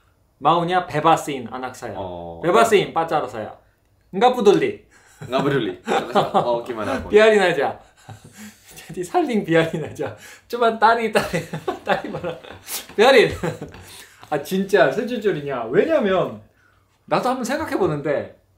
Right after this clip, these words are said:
Speaker 1: 삼바이스카랑 니 드라-, dari drama Korea mungkin ada fantasi kayak gini.
Speaker 2: 음.
Speaker 1: Istri saya atau pacar saya siapin, apa ya, 도시락.
Speaker 2: 어, makanan
Speaker 1: 음, 음.
Speaker 2: 벤더 오게 돼요?
Speaker 1: Atau masakan.
Speaker 2: 어.
Speaker 1: Saat saya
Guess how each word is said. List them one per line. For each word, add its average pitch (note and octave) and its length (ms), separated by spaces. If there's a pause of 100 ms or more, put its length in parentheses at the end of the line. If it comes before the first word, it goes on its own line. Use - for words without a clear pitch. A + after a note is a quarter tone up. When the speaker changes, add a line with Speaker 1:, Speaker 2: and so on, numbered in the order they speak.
Speaker 1:
삼바이스카랑 G3 920 (580)
니 E3 160
드라-, F3+ 260
dari G3+ 240
drama G#3 400
Korea G3+ 220
mungkin G#3 260
ada G3 220
fantasi E3+ 420
kayak B2+ 240
gini. G#2+ 260
Speaker 2:
음. G2+ 280 (160)
Speaker 1:
Istri D#3 400
saya B2+ 400
atau C3+ 180
pacar C#3+ 380
saya B2+ 400 (240)
siapin, E3 680 (240)
apa - 80
ya, A2+ 100 (320)
도시락. D#3+ 600 (200)
Speaker 2:
어, G#2 560
makanan A2 640
Speaker 1:
음, A2 140
음. A2+ 100 (300)
Speaker 2:
벤더 C3 300
오게 A2+ 120
돼요? F#2+ 240
Speaker 1:
Atau D#3 240
masakan. C#3 720
Speaker 2:
어. G#2+ 120 (600)
Speaker 1:
Saat G#3+ 400
saya G3 480